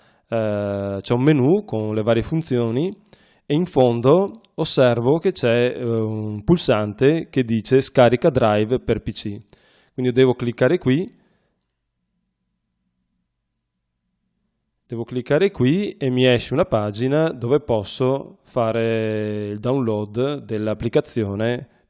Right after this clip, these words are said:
eh, che mi installa Drive. Quindi clicco su download. Vabbè, qui accetto, eh, di, di, di installare Google Drive, quindi accetto installa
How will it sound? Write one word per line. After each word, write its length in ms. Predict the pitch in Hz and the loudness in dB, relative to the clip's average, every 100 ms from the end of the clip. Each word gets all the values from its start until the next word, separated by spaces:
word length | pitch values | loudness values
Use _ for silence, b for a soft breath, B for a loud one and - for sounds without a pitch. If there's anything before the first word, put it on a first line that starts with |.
| _ _ _ | _ _ _
eh, 380 | 123 107 104 98 | -10 -8 -6 -8
che 100 | 107 | -8
mi 80 | 113 | -10
installa 340 | - 107 101 | -8 -6 -6
Drive. 480 | 98 95 95 98 98 | -8 -10 -12 -14 -16
Quindi 180 | - 107 | -14 -12
clicco 240 | 117 113 107 | -10 -10 -10
su 140 | 117 | -4
download. 680 | 147 175 113 101 110 160 190 _ _ _ _ _ _ _ _ _ _ _ _ _ _ _ _ _ - | -2 -2 -4 -6 -6 -8 -8 _ _ _ _ _ _ _ _ _ _ _ _ _ _ _ _ _ -16
Vabbè, 220 | 110 101 | -14 -12
qui 200 | - 120 | -2 -2
accetto, 1300 | 110 - 113 113 - 117 113 110 107 107 104 104 104 | -2 -2 -2 -2 -4 -4 -2 -2 -4 -4 -6 -6 -8
eh, 120 | 110 | -10
di, 260 | 107 107 104 | -10 -8 -8
di, 120 | 101 | -8
di 80 | 117 | -8
installare 520 | 113 131 117 113 113 | 0 2 4 4 2
Google 280 | 113 131 175 | 0 2 2
Drive, 520 | 113 104 107 127 175 | 0 -2 -2 -2 -4
quindi 220 | - 107 | -8 -10
accetto 340 | 107 - 107 151 | -8 -8 -6 -8
installa 680 | 165 117 98 104 139 185 | -8 -8 -8 -6 -6 -8